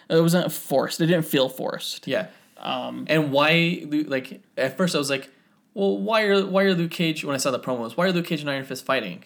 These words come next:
Speaker 2: You know? But it made perfect sense. Luke Cage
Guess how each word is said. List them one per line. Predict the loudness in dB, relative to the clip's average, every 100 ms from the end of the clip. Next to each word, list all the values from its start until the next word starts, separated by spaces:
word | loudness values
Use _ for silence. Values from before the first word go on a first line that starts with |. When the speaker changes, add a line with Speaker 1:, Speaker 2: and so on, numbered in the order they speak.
| _
Speaker 2:
You | -10
know? | -8 -10 -12 _ _ _ _ _ _ _ _ _ _ _ _ _ _ _ 2
But | 4 4
it | -2
made | -4 -6
perfect | -6 -6 -6 -4
sense. | -4 -4 -6 -12 _ _
Luke | -2 -2
Cage | 0 0 0 0 -6